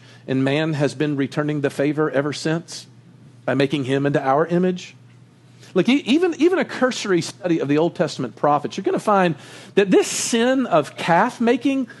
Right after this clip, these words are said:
l-, like, continued to plague these people. Uh, it'd be great to do a little survey of some of those Old Testament,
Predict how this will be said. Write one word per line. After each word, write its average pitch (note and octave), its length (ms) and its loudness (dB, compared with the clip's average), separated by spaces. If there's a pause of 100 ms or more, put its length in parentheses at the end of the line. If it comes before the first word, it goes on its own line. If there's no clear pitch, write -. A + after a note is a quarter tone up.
(180)
l-, G3 100 2
like, G#3 220 2
continued A#3 580 0
to G3 80 0
plague E3 340 0
these C3+ 180 0
people. A2 440 -4 (580)
Uh, E3 300 2
it'd F3 140 2
be D#3 60 -2
great F3+ 240 2
to D3 60 -6
do D#3 100 2
a - 20 4
little C#3+ 200 0
survey C#3+ 520 2
of A#2 80 -4
some E3 160 -4
of C#3+ 60 0
those C3 280 0
Old D3 260 0
Testament, C#3 480 -4